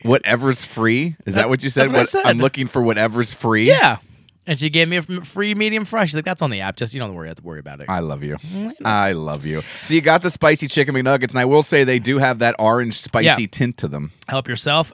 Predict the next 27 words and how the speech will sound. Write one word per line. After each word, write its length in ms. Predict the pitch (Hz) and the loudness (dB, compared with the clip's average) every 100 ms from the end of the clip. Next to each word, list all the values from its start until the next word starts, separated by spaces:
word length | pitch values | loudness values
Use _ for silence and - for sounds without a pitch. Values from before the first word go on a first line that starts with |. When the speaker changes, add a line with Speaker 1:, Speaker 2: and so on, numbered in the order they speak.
| 170 | -4
Speaker 1:
All 80 | 170 | 2
right. 100 | 175 | 2
Speaker 2:
I 60 | 185 | 2
got 360 | 185 180 165 | 0 0 0
my 200 | 156 147 | 0 -2
favorite. 720 | 131 165 156 120 120 127 - - | -2 -4 -4 -4 -10 -12 -16 -6
Speaker 1:
What 100 | 101 | -2
is 100 | 92 | 0
that? 240 | 98 101 - - - | 2 2 -2 -16 -16
Speaker 2:
Spicy 400 | - 123 113 123 | -6 -4 -2 0
hot 240 | 123 120 | 2 2
mustard. 480 | 123 117 151 180 - - | 0 -2 -2 -4 -6 0
Speaker 1:
Um, 280 | 113 123 131 | 2 4 2
I'll 120 | 330 | 0
try. 260 | - 311 147 | 2 4 4
Is 120 | 202 | 2
that 140 | 127 | -2
the, 60 | 131 | 0
is 60 | 123 | -2
that 80 | 117 | 0
what's 200 | 117 117 | -2 2
the 120 | 120 | 2
only 160 | 117 | 2
sauce 320 | 113 123 117 113 | 0 2 2 2
Speaker 2:
No, 80 | 113 | 0
Speaker 1:
option? 340 | 120 - 196 | 0 -2 -4
Speaker 2:
uh, 200 | 160 135 | 0 -2